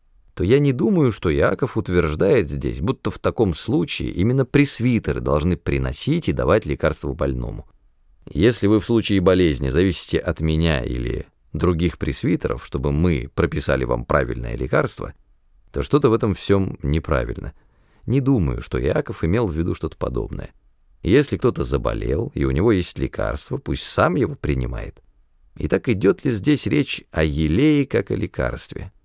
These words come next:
Я так не считаю. Кто-то утверждает, что этот елей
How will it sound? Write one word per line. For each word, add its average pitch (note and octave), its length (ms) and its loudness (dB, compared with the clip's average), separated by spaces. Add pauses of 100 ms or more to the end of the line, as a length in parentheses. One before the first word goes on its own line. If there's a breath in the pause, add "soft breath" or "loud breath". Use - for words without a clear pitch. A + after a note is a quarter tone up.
(400)
Я D#3+ 280 2
так D3 180 -2
не G#2+ 100 0
считаю. - 480 -8 (540)
Кто-то F#3+ 320 4
утверждает, G2+ 640 4
что F#2+ 340 2 (140)
этот B2+ 320 0
елей E2+ 480 0